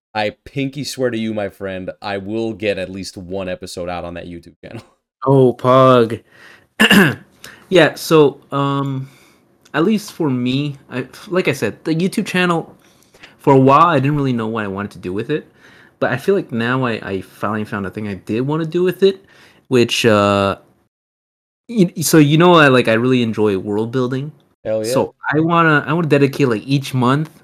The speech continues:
Speaker 2: I'ma pick a series and then I'll just talk about, uh, you know, some specific parts of that series' world that I really enjoyed. So, for example, I, I already have, like,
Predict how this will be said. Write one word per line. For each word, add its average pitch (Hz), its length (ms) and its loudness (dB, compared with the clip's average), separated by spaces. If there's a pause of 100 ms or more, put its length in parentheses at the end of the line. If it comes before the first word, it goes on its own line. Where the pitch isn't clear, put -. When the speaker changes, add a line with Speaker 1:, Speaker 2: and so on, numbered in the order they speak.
Speaker 2:
I'ma 120 180 0
pick 135 220 -6
a 139 40 -4
series 143 640 -4 (460)
and 135 60 0
then 160 80 2
I'll 151 80 4
just 139 160 -2
talk 143 260 0
about, 110 500 0 (140)
uh, 92 400 -6
you 139 60 -4
know, 113 120 -2
some 117 240 -6
specific 135 460 -4
parts 127 260 0
of 120 120 -2
that 110 260 2 (100)
series' 123 600 0
world 131 540 -2
that 107 100 -4
I 104 60 -2
really 104 280 -4
enjoyed. 98 460 -4 (720)
So, - 140 2
for 147 120 2
example, 135 520 4
I, 117 560 2
I 107 80 -4
already 151 220 4
have, 127 280 2
like, 110 200 -2